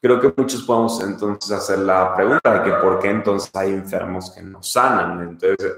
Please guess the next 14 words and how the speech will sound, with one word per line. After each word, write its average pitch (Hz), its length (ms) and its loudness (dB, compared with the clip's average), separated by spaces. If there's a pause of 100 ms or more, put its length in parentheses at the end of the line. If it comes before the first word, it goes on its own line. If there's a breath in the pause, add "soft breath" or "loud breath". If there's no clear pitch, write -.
(140)
hay, 95 300 2 (260)
Dios 98 520 0
a 101 80 6
veces 101 240 -2
no 95 140 -4
nos 92 160 -10
escucha, 127 400 -4
entonces 104 220 0
no 110 120 -2
nos 113 160 -4
escucha - 500 -4
porque 90 480 -2 (300 loud breath)
estemos 101 480 -2
pecando. 110 760 0